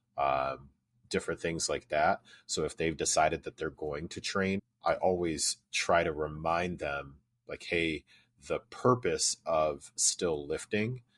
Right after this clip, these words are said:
is to just really feel good about getting in purposeful movement that particular day and set, you feel like that sets you up for success to really nail the rest of your day," especially if they're on a,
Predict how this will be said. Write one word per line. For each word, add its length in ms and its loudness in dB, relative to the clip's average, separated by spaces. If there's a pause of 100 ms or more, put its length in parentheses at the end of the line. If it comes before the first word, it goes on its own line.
(340)
is 580 -2 (420)
to 520 0 (880)
just 240 -4
really 580 2 (220)
feel 400 2
good 520 -2
about 440 0
getting 340 -4
in 500 -6
purposeful 640 -4
movement 560 -4 (360)
that 320 2
particular 560 -6
day 480 -2 (320)
and 100 -8
set, 360 0
you 160 -4
feel 320 0
like 240 0
that 160 -2
sets 360 -2
you 120 -2
up 120 -6
for 140 -12
success 600 -2
to 360 -6
really 260 -2
nail 380 -2
the 140 -8
rest 320 -2
of 100 -2
your 140 0
day," 420 4
especially 520 2
if 100 -4
they're 200 0
on 140 2
a, 200 -4